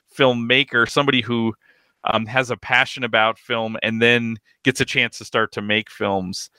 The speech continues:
Um, and it's so also clearly a filmmaker who, who has lived his life watching, watching films. So it's so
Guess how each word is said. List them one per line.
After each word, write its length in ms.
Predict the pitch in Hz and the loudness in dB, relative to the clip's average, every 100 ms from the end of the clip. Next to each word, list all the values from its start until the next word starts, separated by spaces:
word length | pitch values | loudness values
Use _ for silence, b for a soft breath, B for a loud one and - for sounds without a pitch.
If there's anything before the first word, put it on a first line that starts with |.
| b b | b b
Um, 220 | - 117 123 | 2 2 4
and 100 | 143 | 0
it's 140 | - | -2
so 200 | - 165 | 4 4
also 300 | 139 147 147 | 6 2 2
clearly 420 | - 143 139 127 | -2 0 2 4
a 40 | 113 | 2
filmmaker 540 | - 123 117 117 110 | 0 0 -2 -2 -6
who, 180 | 110 107 95 | -8 -12 -14
who 380 | 107 117 110 107 _ _ | -4 -2 -2 -4 _ _
has 160 | 113 110 | -4 0
lived 220 | 120 113 | 0 0
his 160 | 113 | -2
life 240 | 110 107 - | 2 0 2
watching, 560 | 101 104 104 95 98 - _ - | -2 -2 -4 -8 -14 -18 _ 0
watching 380 | 110 117 117 | 0 0 -6
films. 380 | 107 117 110 107 | -6 -4 -2 -4
So 160 | - 117 | 0 2
it's 160 | 113 | 2
so 400 | - 131 123 117 | 0 2 4 2